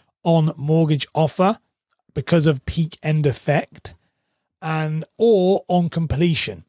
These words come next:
either on offer or on completion. We talk, we're gonna talk about peak end effect in the future, but on offer or on completion. Um,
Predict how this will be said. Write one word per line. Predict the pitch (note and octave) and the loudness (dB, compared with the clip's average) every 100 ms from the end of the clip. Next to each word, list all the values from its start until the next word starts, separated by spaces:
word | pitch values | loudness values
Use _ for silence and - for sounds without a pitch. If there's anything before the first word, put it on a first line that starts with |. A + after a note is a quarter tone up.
| _ _ - | _ _ 0
either | F3+ F#3 | 2 4
on | F3+ | 4
offer | F3 D#3 F3+ | 2 2 -2
or | - E3 | 0 0
on | D#3 | 0
completion. | D3+ C#3+ D3 C3 C3 | -2 0 0 0 -4
We | C3 | -2
talk, | F3 E3 | 0 2
we're | F3+ | 2
gonna | F3 | 2
talk | F#3 | 0
about | E3+ | 0
peak | D#3+ E3+ - | 0 -4 -2
end | E3 D#3 | -2 -2
effect | - D3+ - - - | -2 -4 -4 -16 -6
in | D3 | -6
the | |
future, | C3+ F3 D#3+ - F#3 G3+ _ _ _ _ _ | 0 0 0 0 0 0 _ _ _ _ _
but | E3+ D#3+ - _ _ _ _ _ _ _ _ _ _ - | 2 2 0 _ _ _ _ _ _ _ _ _ _ 0
on | F3 F3+ | 2 4
offer | D#3 F3 D#3+ - _ _ _ - | 0 0 -2 -4 _ _ _ -2
or | E3+ E3+ | 4 4
on | D#3+ | 4
completion. | B2 D3 C3 D3 C3 - - _ _ _ _ _ _ _ _ | 0 0 0 0 -2 -8 -14 _ _ _ _ _ _ _ _
Um, | D3+ C#3+ C#3 | 0 0 0